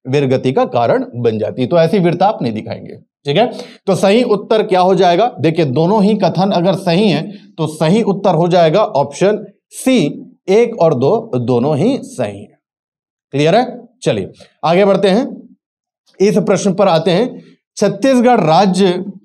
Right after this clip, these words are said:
वन क्षेत्रफल की दृष्टि से देश में कौन से स्थान पर है?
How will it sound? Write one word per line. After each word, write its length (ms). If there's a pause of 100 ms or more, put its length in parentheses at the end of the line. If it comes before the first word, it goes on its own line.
(280)
वन 260
क्षेत्रफल 580
की 120
दृष्टि 480
से 320 (400)
देश 560
में 280
कौन 380
से 220
स्थान 420
पर 160
है? 380